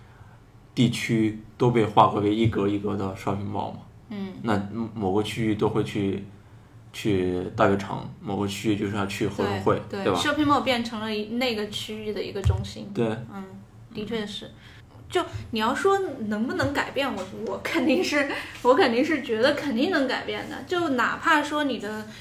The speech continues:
Speaker 2: 街道尺度特别宽，对吧？其实不适合你，呃，在那儿安排一些街区商业，但是仍然，比如说在那种拐角啊，然后在那种，就是我们的那种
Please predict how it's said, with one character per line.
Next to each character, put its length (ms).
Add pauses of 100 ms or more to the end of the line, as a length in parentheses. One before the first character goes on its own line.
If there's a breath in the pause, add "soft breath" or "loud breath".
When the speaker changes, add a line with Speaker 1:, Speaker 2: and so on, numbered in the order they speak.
(100)
Speaker 2:
街 180
道 140
尺 240
度 180
特 180
别 120
宽， 340
对 100
吧？ 280
其 180
实 140
不 180
适 220
合 240
你， 260 (480)
呃， 320 (140)
在 180
那 120
儿 140
安 160
排 160
一 80
些 200
街 180
区 180
商 240
业， 220 (460 loud breath)
但 240
是 400
仍 240
然， 280
比 60
如 100
说 160
在 220
那 160
种 220
拐 200
角 200
啊， 420 (320 loud breath)
然 140
后 160
在 220
那 200
种， 320 (100)
就 140
是 180 (280 loud breath)
我 120
们 280
的 220
那 140
种 380